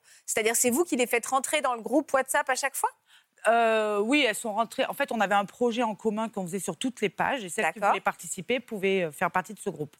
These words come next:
Speaker 1: D'accord, ok.
Speaker 2: Et c'est comme ça qu'elles sont toutes rentrées dans le groupe, en fait.
Speaker 1: D'accord. Et alors, à quel moment on se dit qu'on commence à parler un peu moins des enfants et un peu plus de sa vie de femme, de mère aussi, évidemment ?
Speaker 2: À quel moment, je sais pas. C'est venu na-, naturellement, en fait. Parce que vraiment, on peut, on peut se dire, on peut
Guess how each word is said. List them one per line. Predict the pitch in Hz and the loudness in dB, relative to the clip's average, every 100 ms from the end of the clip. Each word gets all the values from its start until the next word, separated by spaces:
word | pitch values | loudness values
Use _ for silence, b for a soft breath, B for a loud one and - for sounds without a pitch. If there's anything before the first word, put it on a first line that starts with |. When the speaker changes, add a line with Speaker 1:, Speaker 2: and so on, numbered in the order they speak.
| - | -4
Speaker 1:
D'accord, | 320 277 165 151 | -2 0 0 -2
ok. | - | -6
Speaker 2:
Et | 175 | -6
c'est | 214 | -2
comme | 214 208 | 0 0
ça | 233 | -2
qu'elles | 240 196 | 0 -2
sont | - 190 185 180 | -2 -6 -6 -4
toutes | 220 | -6
rentrées | - 185 - 233 | -2 -4 -2 -4
dans | 208 | -2
le | 190 | -4
groupe, | 165 156 139 | -6 -8 -10
en | |
fait. | 139 - - | -20 -16 -4
Speaker 1:
D'accord. | 349 - 175 - B B | -4 0 0 0 B B
Et | 202 | 0
alors, | 202 220 | 2 2
à | |
quel | 226 392 302 | 2 0 2
moment | 247 294 320 | 2 2 2
on | 240 | -2
se | 190 | -2
dit | 285 | -2
qu'on | - 226 | -4 -4
commence | 214 233 220 | -2 -2 -2
à | |
parler | 196 180 202 - | 0 0 0 -4
un | 269 | -4
peu | 269 | -4
moins | 240 233 | -4 -4
des | 220 202 | -4 -6
enfants | 196 - 254 | -8 -6 -4
et | 311 | -2
un | 226 | -2
peu | 208 196 | -4 -10
plus | 240 | -12
de | 254 | -8
sa | 262 214 | -4 -4
vie | 180 | -6
de | 160 | -10
femme, | 127 147 214 | -4 -6 -6
de | |
mère | 160 127 151 196 | -14 -6 -4 -4
aussi, | 135 - - | -8 -18 -18
évidemment ? | 107 135 - - - _ _ _ - | -20 -18 -20 -18 -20 _ _ _ -6
Speaker 2:
À | 185 | -4
quel | - 240 | 0 0
moment, | 240 240 311 | 2 2 2
je | 254 | -2
sais | 226 - | -6 -6
pas. | 190 160 202 | 0 0 2
C'est | - | 2
venu | 208 240 | 4 2
na-, | 240 - _ - | 2 -4 _ -2
naturellement, | 247 277 - 220 185 180 | -2 0 -2 -2 -2 -6
en | 220 | -10
fait. | - 156 - - B B B | -8 -8 -8 -14 B B B
Parce | - | -2
que | 220 | -2
vraiment, | 180 220 285 | 0 0 0
on | 226 | -2
peut, | - 202 190 | -6 -4 -2
on | 185 180 | -2 -4
peut | 170 202 | -2 -2
se | |
dire, | 160 196 202 | 0 -2 -2
on | 190 | -4
peut | 160 214 | -4 -4